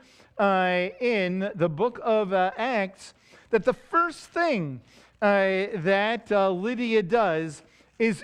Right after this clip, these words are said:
is she implores them to stay with her. Uh, and, uh, why does Luke, <laughs> you know,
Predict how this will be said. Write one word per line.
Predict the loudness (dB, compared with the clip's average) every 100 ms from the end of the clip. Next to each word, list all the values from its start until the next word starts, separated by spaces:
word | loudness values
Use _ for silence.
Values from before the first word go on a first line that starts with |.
| -6
is | -6
she | -4 -2
implores | -4 -6 -4 2 4 4 0 -2
them | -2 0 0 -4
to | -6
stay | -6 -10 0 2 2 0 0
with | 0 -2 -2
her. | -10 -12 _ _ _ _ _ _ _ _ _ _
Uh, | 2 4 4 2 0 -2 -2
and, | -2 0 -2 0
uh, | 2 0
why | -2 0 2 0
does | -2 -4
Luke, | -2 0 0 -4 -14 -18
<laughs> | _ -4
you | 0
know, | 2 0